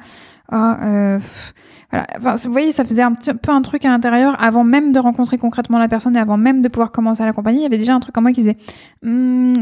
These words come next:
ah, euh, pff, ah, vous voyez, et déjà, euh, peut-être quelque part, hein, même un truc qui me disait, « Oh là là, pff, ça va être dur, ça va être, euh, lourd. »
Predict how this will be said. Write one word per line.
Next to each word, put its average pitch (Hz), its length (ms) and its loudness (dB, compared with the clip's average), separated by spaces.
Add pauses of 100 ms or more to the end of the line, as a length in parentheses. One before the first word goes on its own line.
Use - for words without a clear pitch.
ah, 247 480 0
euh, - 0 -
pff, - 840 -12
ah, 220 280 -6
vous 220 60 -6
voyez, 254 400 0
et 220 60 2
déjà, 254 520 4
euh, - 20 0
peut-être 269 300 -2
quelque 247 180 -6
part, 262 280 0
hein, 240 100 2
même 247 260 4
un 226 140 0
truc - 180 -6
qui - 100 -4
me 220 60 2
disait, « 214 320 2
Oh - 80 -4
là 190 140 -4
là, 165 280 -4
pff, 196 600 -14
ça 190 180 -8
va 214 80 -8
être 240 180 -10
dur, 208 360 -10
ça - 160 -10
va 90 80 -12
être, - 240 -14
euh, - 360 -10
lourd. » 240 600 -2